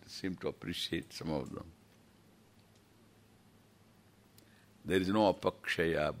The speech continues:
bhutva, iti.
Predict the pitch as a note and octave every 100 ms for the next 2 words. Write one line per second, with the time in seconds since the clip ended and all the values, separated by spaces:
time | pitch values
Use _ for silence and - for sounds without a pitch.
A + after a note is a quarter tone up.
0 | D2+ G2 G2 - - F2 F2 - - -
1 | - - - - - - - - - -
2 | - - F#2+ G#2+ G2